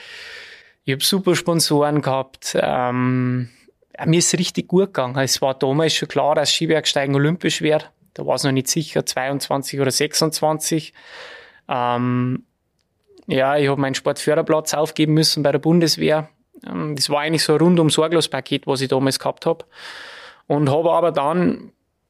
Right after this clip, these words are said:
nach wirklich langer, nach langer Zeit und bin dann auch ins Trainingslager schon in dem, in den Sommer gegangen mit Fahrern,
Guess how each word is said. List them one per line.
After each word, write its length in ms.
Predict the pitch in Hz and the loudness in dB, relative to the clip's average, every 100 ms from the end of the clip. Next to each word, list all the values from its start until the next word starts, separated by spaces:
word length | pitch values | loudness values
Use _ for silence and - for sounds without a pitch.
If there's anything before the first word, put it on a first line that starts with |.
| _ _ _ 349 320 | _ _ _ _ -16
nach 460 | 240 160 165 160 156 | -10 -2 0 2 2
wirklich 380 | 185 190 175 | 2 2 2
langer, 560 | 160 147 165 160 156 156 | 2 2 2 2 2 2
nach 240 | - 151 | 0 0
langer 380 | 147 143 156 147 | 0 0 0 -2
Zeit 480 | - 135 139 156 151 | -2 0 0 0 2
und 200 | 139 127 | 0 0
bin 140 | 160 | 0
dann 260 | 151 135 143 | 0 0 -2
auch 160 | 131 143 | 0 0
ins 220 | 135 - | 0 0
Trainingslager 640 | 131 147 160 - 143 147 | 0 2 2 2 2 2
schon 220 | 147 151 147 | 0 0 2
in 100 | 139 | 2
dem, 280 | 139 135 | 2 0
in 180 | 233 143 | 0 2
den 180 | 143 139 | 4 2
Sommer 340 | - 147 151 | 2 0 0
gegangen 320 | 143 139 147 139 | -2 -2 0 -2
mit 140 | 139 | -2
Fahrern, 500 | - 139 139 143 | 0 2 2 0